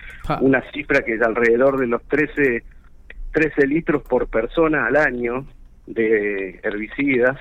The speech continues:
Speaker 2: y de productos en general, y es como, es como mucho, digamos, y es, es, es preocupante, ¿no?
Speaker 1: Y ya sé
Speaker 2: Entonces,
Speaker 1: ya
Speaker 2: sí,
Speaker 1: sé
Speaker 2: no,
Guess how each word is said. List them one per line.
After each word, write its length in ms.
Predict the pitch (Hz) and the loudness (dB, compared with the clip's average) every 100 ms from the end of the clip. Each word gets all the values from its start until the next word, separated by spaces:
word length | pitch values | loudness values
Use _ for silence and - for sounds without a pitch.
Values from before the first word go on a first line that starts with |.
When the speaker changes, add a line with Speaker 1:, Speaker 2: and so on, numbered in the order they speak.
| 82 | -10
Speaker 2:
y 120 | 95 | -10
de 300 | 95 98 95 | -8 -10 -10
productos 600 | - 110 127 - 117 117 | -2 0 0 -2 -2 -2
en 120 | 92 - | -6 -4
general, 460 | 107 113 131 131 - - - - - | -2 2 2 0 -8 -20 -20 -20 -12
y 380 | 107 - 101 - - - - - - | -8 -8 -10 -14 -16 -18 -18 -20 -6
es 140 | 123 | -6
como, 540 | - 135 120 101 90 - - - | 0 2 2 0 -6 -12 -18 -6
es 140 | 135 | -6
como 220 | - 139 120 | 0 2 2
mucho, 340 | 139 120 123 | 2 0 0
digamos, 420 | 110 117 127 123 | 0 2 2 0
y 40 | 113 | -2
es, 120 | 113 - | -4 -8
es, 200 | 113 110 - | -8 -8 -8
es 140 | 120 - - - - - | -10 -10 -20 -20 -20 -8
preocupante, 680 | - - - 151 113 - 92 | -6 -6 0 0 0 -6 -6
¿no? 220 | 104 147 - - | -6 -6 -12 -4
Speaker 1:
Y 280 | 196 - 175 | -4 -4 -8
ya 320 | - - 226 | -8 2 4
sé 140 | - | 6
Speaker 2:
Entonces, 300 | 151 139 120 - - - - - - - - - - - - - - - - - | 4 4 0 -6 -16 -20 -20 -20 -20 -20 -20 -20 -20 -20 -20 -20 -20 -20 -20 -16
Speaker 1:
ya 220 | 156 180 | 0 2
Speaker 2:
sí, 80 | 131 | 4
Speaker 1:
sé 100 | |
Speaker 2:
no, 80 | 131 | 2